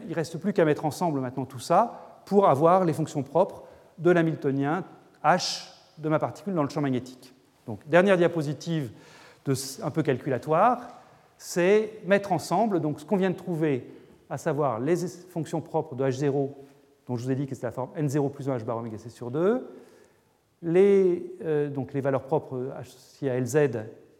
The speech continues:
oméga C L Z, dont je vous ai dit que c'est la forme M fois H bar oméga C sur deux, euh,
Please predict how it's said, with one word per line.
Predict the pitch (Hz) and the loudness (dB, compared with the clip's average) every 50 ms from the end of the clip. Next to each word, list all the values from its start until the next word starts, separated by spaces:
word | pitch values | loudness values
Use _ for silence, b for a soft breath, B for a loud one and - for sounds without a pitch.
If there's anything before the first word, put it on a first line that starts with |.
| _ - | _ -8
oméga | 143 135 139 131 143 | -4 -2 0 0 0
C | - - - | 0 0 -2
L | 147 127 | -4 -2
Z, | 123 143 139 135 | -2 -2 -2 -2
dont | 139 120 | -4 -6
je | 113 113 | -8 -6
vous | 123 | -6
ai | 131 | -6
dit | 123 135 131 | -6 -6 -6
que | - 120 | -8 -8
c'est | 107 | -8
la | 120 | -8
forme | 113 - 135 110 110 - - - | -8 -6 -8 -8 -8 -10 -8 0
M | - 185 185 170 135 113 | 4 4 4 4 2 -2
fois | - - 151 139 | -4 -2 -2 -2
H | 131 117 | 0 0
bar | 127 139 123 | 0 0 0
oméga | 127 123 127 123 131 120 | 0 -2 -2 -2 -4 -4
C | - 135 | -6 -8
sur | 123 - - 127 | -10 -8 -6 -4
deux, | 123 127 131 127 131 131 131 B B B B B B B B B B _ - | -2 -2 -2 -2 -4 -8 -16 B B B B B B B B B B _ -16
euh, | 147 110 104 101 | -14 -12 -12 -12